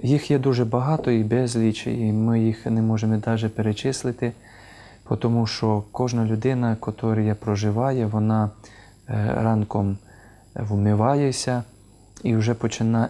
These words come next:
настроєна починати добрі справи, якісь буденні.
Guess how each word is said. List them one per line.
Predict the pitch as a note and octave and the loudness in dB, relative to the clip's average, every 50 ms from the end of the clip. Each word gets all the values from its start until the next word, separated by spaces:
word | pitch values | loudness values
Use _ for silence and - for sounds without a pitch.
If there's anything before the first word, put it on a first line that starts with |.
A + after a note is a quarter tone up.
| - A#2 | 0 0
настроєна | A#2 A2+ A#2+ A#2 A2 - - - - B2 A#2 A2 G#2+ G#2+ G#2+ G#2 G2+ | 0 2 2 0 -2 -4 -6 -6 -4 -2 0 2 2 2 0 0 -2
починати | - - G#2+ - - A2+ A2 G#2+ G#2 - - G#2+ | -2 -4 -6 -6 -4 -4 -2 -2 -2 -4 -6 -4
добрі | G#2 G#2+ G#2 G#2 G#2 G2 | -2 -2 -2 -2 -4 -6
справи, | - - - C3 C#3 D3 D3 D3 - - - - - - - - - - - - - - - - - | -8 -6 -6 -4 -4 -4 -4 -6 -8 -12 -20 -20 -20 -20 -20 -20 -20 -20 -20 -20 -20 -20 -14 -12 -10
якісь | C#3+ - - A#2 G2+ | -8 -4 -2 -2 0
буденні. | G#2 G#2 G2+ G2+ A2 C3 C3+ C3+ C3+ C3+ C3 | 2 0 0 0 0 0 0 0 -2 -4 -4